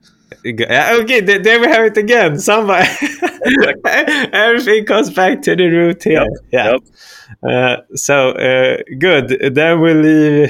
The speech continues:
Speaker 1: uh, the segment of business development, at least for this time, and entering the roundup. Only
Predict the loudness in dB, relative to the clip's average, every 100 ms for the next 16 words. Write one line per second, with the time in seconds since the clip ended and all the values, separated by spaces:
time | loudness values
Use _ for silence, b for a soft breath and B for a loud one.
0 | -2 -4 -2 -2 0 0 0 0 -2 -2
1 | -2 -2 -4 -2 0 0 0 -2 -4 -4
2 | -2 -4 -2 -2 -2 -4 -6 -6 -4 -4
3 | -8 B B B -4 -4 -2 -2 -2 -6
4 | -4 -2 -2 -6 _ -4 -2 0 0 -2
5 | -4 -4 -6 -12 _ _ -4 0 0 0
6 | -2